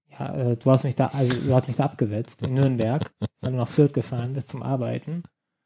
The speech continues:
Speaker 1: Und du hast mich auch streng genommen nicht da abgesetzt, sondern in einem Irish Pub daneben.
Speaker 2: Hm.
Speaker 1: Und, äh, ja, da habe ich mit was Neuem ange-, äh,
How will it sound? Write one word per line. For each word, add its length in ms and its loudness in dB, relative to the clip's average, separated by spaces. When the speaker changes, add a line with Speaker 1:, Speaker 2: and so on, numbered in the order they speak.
Speaker 1:
Und 220 0
du 100 10
hast 120 6
mich 120 4
auch 100 4
streng 260 4
genommen 180 0
nicht 160 0
da 160 8
abgesetzt, 460 4
sondern 200 -4
in 60 -4
einem 260 -4
Irish 440 6
Pub 300 4
daneben. 540 4
Speaker 2:
Hm. 320 0
Speaker 1:
Und, 560 -6
äh, 560 -4
ja, 200 0
da 140 2
habe 140 8
ich 100 2
mit 120 0
was 120 2
Neuem 260 0
ange-, 280 -6
äh, 160 -4